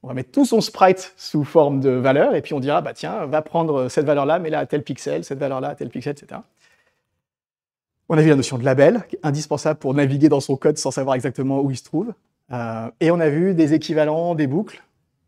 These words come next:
Il n'y a pas de construct du langage pour faire des boucles, mais on peut faire des boucles parce que le Z quatre-vingts, il a des instructions qui sont les, les premières briques, c'est les acides aminés, aminés avec lesquels on peut construire les protéines de nos boucles, quoi.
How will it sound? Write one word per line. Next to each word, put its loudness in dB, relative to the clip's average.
Il -20
n'y -
a -20
pas 2
de 0
construct -2
du -2
langage -2
pour -20
faire -10
des -8
boucles, -10
mais -6
on -2
peut 0
faire -2
des 0
boucles -8
parce -10
que -6
le 0
Z 0
quatre-vingts, -6
il -4
a -2
des -4
instructions -8
qui -2
sont 0
les, 4
les 0
premières 6
briques, 2
c'est 4
les 4
acides 6
aminés, 6
aminés 4
avec 0
lesquels 0
on -2
peut -4
construire -4
les 0
protéines 0
de -2
nos 0
boucles, -8
quoi. -18